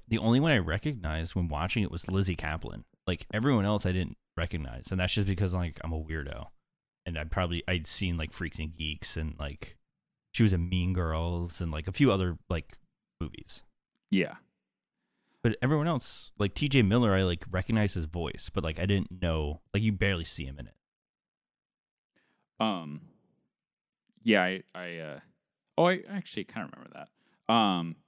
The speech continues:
Speaker 2: but yeah, I, like, that's definitely, like, the punk aspect of it is that it's gonna be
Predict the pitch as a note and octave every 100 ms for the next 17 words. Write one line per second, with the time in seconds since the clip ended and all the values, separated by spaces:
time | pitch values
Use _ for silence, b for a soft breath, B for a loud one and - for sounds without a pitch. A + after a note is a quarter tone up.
0 | - A#2 G2 - _ _ _ - A#2+ A2+
1 | G2 G#2 A2 F#2+ - _ _ _ - G#2+
2 | - - _ _ B2 B2+ B2+ G2+ - _
3 | _ - G2 - _ _ _ _ _ _
4 | _ _ - - F#2+ F2 D#2+ - _ F2
5 | E2 - D#2 E2 D2 D2 - F#2+ E2 -
6 | F2 E2 - _ _ - F2+ - F#2 F2
7 | E2+ E2+ E2+